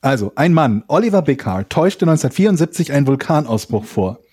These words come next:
Die Bewohner der Stadt von Sitka, Alaska, wachten am ersten April auf und sahen eine Rauchsäule vom nahegelegenen Mount, äh, Mount Edgecumbe Vulkan aufsteigen, der seit vierhundert Jahren als inaktiv galt.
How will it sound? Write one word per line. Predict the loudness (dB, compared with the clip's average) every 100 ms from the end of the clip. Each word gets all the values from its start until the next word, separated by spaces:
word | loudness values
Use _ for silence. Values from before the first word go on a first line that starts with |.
| -20 -20 -20 -2
Die | 0
Bewohner | 2 2 2
der | 2
Stadt | 0 -2
von | 0 0
Sitka, | 0 0 -2 2
Alaska, | 2 2 0 -2
wachten | -2 -2 0
am | -2
ersten | 0 -2 -2 -2
April | -4 -2 -2 -2
auf | 0 -2 0
und | 0
sahen | 0 0
eine | 0 2
Rauchsäule | 0 0 -2 -6 -2 2 4 2 0 _ _ _ -20 _
vom | 0 2
nahegelegenen | 2 2 2 2 2 2 2 2 2 2
Mount, | 2 2 0 -6 -2
äh, | -2 0 -4 -2
Mount | 0 2 0 -2
Edgecumbe | -4 -2 -4 -2 0
Vulkan | -2 -2 -2 -2
aufsteigen, | -2 -4 -2 -2 0 2
der | 0 0
seit | 0 -2
vierhundert | -2 0 2 2 2 0
Jahren | 0 0 0
als | 0 -2
inaktiv | -2 0 0 -6 -6 -6 -4
galt. | -4 -4 -8